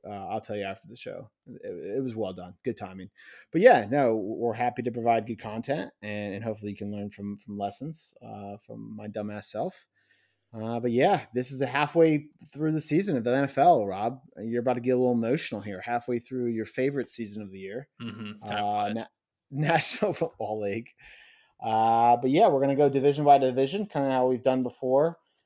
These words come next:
Speaker 1: Um, the last time we did this was kind of the quarter mark, so it's nice to be at the halfway mark. We're gonna look at preseason odds, then the quarter odds, and then what the odds are now and kinda how they've changed. And then I'm gonna tell you as we go through each division if I think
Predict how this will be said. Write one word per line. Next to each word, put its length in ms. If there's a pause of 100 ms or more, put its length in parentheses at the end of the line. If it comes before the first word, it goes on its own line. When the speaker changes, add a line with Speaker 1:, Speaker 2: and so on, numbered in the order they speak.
(180)
Speaker 1:
Um, 720 (480)
the 40
last 300
time 160
we 80
did 140
this 200
was 300 (260)
kind 160
of 60
the 80
quarter 360
mark, 320
so 200
it's 160
nice 180
to 60
be 80
at 80
the 80
halfway 320
mark. 260
We're 80
gonna 180
look 200
at 180
preseason 640
odds, 480 (420)
then 120
the 80
quarter 460
odds, 420
and 120
then 180
what 120
the 140
odds 200
are 140
now 280
and 80
kinda 220
how 200
they've 200
changed. 640 (960)
And 480
then 140
I'm 100
gonna 160
tell 260
you 440
as 160
we 80
go 260
through 360
each 120
division 420
if 140
I 120
think 240